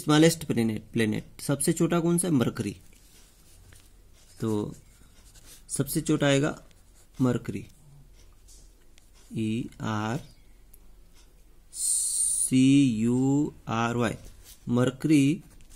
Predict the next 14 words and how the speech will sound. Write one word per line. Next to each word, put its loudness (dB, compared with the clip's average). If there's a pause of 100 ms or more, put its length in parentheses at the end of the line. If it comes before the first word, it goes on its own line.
(160)
is 2 (180)
the 0 (160)
smallest 4
planet, -4 (1500)
ए 2
डबल 0
एल 0 (120)
ई 0
एस -4
T, -2
smallest -4
planet, -2 (1600)
पी 2
एल 2